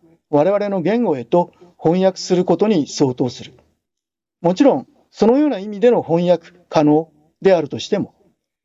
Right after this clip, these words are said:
動物の現実べったりの観点を我々が実際に習得することは不可能である。もし仮にその動物的な観点に立つとしたら、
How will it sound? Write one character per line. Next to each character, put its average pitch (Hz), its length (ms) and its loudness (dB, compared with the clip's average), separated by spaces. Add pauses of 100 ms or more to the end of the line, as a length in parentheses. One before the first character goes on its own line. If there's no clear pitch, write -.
(160)
動 190 200 2
物 202 240 -6
の 196 180 -2 (160)
現 143 200 0
実 196 260 -8
べ 143 140 2
っ - 40 -8
た - 160 2
り 226 100 2
の 147 80 2
観 165 260 -2
点 107 220 -4
を 87 120 -20 (640)
我 147 180 2
々 180 160 4
が 175 100 2
実 151 320 2
際 233 60 4
に 226 100 0
習 233 240 -4
得 247 200 -2
す 240 120 -2
る 226 80 2
こ 233 80 2
と 233 140 2
は 220 160 0 (220)
不 - 120 -18
可 180 140 2
能 135 120 -2
で 185 140 -2
あ - 60 -16
る。 - 80 -20 (1040)
も 262 120 2
し - 100 -2
仮 180 260 0
に 190 140 -8 (220)
そ - 200 -2
の 202 120 2
動 208 200 4
物 226 160 -8
的 214 240 0
な 208 140 4
観 214 240 0
点 170 160 0
に 135 80 -2
立 165 240 -2
つ - 20 -20
と 151 100 -2
し 117 80 -6
た 165 140 2
ら、 117 140 -6